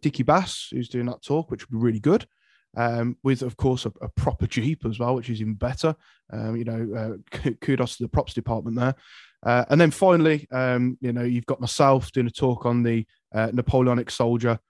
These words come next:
So it's late seventeen nineties into, uh, sort of eighteen fifteen, Battle of Waterloo, the journey of the red coat to the green coat, and, uh, kind of ev-, everything in between in terms of tactics, uniform,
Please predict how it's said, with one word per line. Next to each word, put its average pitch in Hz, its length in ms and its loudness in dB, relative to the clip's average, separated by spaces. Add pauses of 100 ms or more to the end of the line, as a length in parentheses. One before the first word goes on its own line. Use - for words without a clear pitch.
(180)
So - 140 0
it's 110 220 -2
late 131 180 2
seventeen 117 460 0
nineties 117 500 0
into, 113 420 -2
uh, 113 300 -2
sort - 200 -10
of 113 80 -8
eighteen 113 280 -4
fifteen, 110 400 -6
Battle 117 200 -6
of 110 40 -2
Waterloo, 113 460 -2
the 110 100 -4
journey 120 440 2 (280)
of 113 140 -2
the 117 80 -2
red 120 240 0
coat 117 240 0
to - 100 -14
the 113 80 -6
green 117 320 0
coat, 117 340 0 (380)
and, 110 260 0
uh, 110 120 -2
kind 117 180 -6
of 107 60 -4
ev-, 117 300 -4
everything 120 300 -2
in 117 80 0
between 123 380 2
in 117 60 0
terms 120 260 -2
of 123 200 -2
tactics, - 580 -6
uniform, 135 580 2